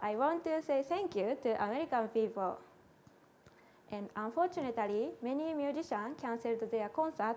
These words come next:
in Japan because of the earthquake, but one of the most popular singer in the world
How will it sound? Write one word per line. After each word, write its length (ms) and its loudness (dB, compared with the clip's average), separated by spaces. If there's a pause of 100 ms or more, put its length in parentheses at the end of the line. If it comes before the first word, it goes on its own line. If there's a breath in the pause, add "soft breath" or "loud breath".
in 180 -4
Japan 440 2 (340 loud breath)
because 320 0
of 180 0
the 100 -6
earthquake, 540 -4 (460 loud breath)
but 340 4 (360 loud breath)
one 280 4
of 200 0
the 80 -4
most 340 -2
popular 340 2
singer 480 2
in 180 0
the 140 0
world 320 6